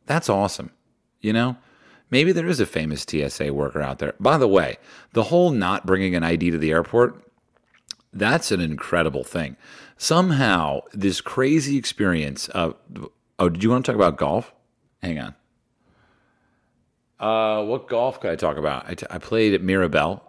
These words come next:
in, s-, uh, cell phone. Colt wants to know how many checked baggage for me. I feel like, uh, two, my guy. Um, anyway, I played Deltona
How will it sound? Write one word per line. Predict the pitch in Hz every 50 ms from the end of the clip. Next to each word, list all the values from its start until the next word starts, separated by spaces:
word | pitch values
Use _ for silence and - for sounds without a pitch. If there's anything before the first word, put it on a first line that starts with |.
| - -
in, | 87 85 82 80
s-, | 78 - - - - _ -
uh, | 78 80 76 71 69 69 67 - - -
cell | - - 85 82 85
phone. | - - - 73 69 71 _ _ _ _ _ _ _ _ _ _ _ _ _ _ _ _ _ _ _ _ _ _
Colt | - 113 117 113 -
wants | 107 104 98 - -
to | - 98
know | 95 92 90 90 87 85 85 - _ _ _
how | - - 110 113 113
many | 113 110 107 107 107 104 98 95 95 _ _
checked | - - - 170 170 - - - - _ -
baggage | 85 82 78 76 69 64 76 67 - - -
for | - - 80 78
me. | 73 71 64 53 - _ _ _ _ _ _ _ _ _ _ -
I | 113
feel | 123 170 170
like, | 180 156 - - - _ _ _ _ _ _ _ _ _ _ _ _ _
uh, | - 90 90 90 90 87 87 90 90 90 87 - - _ _ _ -
two, | - 170 139 98 73
my | 73 - 123 123
guy. | 123 123 - - - - _ _ _ _ _ _ _ - - - - - _ _ _ _ _ _ _ - -
Um, | 92 90 90 87 87 85 82 82 78 - _ _ - - - - - - - - - - _ _ _ _ _ _ _ _ _ _ _ - - - 104
anyway, | 104 104 92 82 82 78 76 76 73 71 - _ _ -
I | - 104
played | 107 - - 117 123 120 110 110 110 110 110 110 101 - - -
Deltona | 90 - 110 101 101 - - 113 113 120 120 123 123 117 -